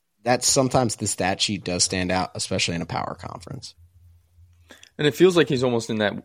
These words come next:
Speaker 2: that Honeycutt, like,
Speaker 1: Yes.
Speaker 2: th-, that feeling of that, that the Honeycutt and t-, t-, plus ninety-five hundred.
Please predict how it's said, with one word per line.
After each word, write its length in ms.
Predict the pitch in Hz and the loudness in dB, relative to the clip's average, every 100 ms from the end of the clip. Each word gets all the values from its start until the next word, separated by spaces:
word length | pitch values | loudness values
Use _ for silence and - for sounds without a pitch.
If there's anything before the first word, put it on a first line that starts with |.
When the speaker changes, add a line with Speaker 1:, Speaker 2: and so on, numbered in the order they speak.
| - | -2
Speaker 2:
that 180 | 98 - | 0 0
Honeycutt, 560 | 107 110 101 101 - - _ _ _ _ _ _ _ _ _ _ | -2 -6 -4 -6 -6 -10 _ _ _ _ _ _ _ _ _ _
like, 400 | 101 - - - _ _ _ _ _ - | -4 -4 -8 -20 _ _ _ _ _ -10
Speaker 1:
Yes. 140 | 78 | -8
Speaker 2:
th-, 140 | - | 0
that 180 | 120 107 | 2 2
feeling 460 | - 110 101 98 95 | 2 -2 0 -2 -6
of 120 | - | -6
that, 240 | - - - | -6 -6 -8
that 260 | - - | -10 -10
the 80 | - | -12
Honeycutt 580 | - 101 98 - 107 - | -10 -10 -10 -6 -4 -4
and 200 | 95 - | -8 -10
t-, 140 | - | -12
t-, 180 | - - - - _ _ - _ - | -12 -16 -18 -20 _ _ -20 _ -4
plus 260 | 113 - | -2 0
ninety-five 480 | 98 107 - - - | 0 0 0 -2 -4
hundred. 520 | - 113 147 - 117 | -4 -4 -4 -6 -10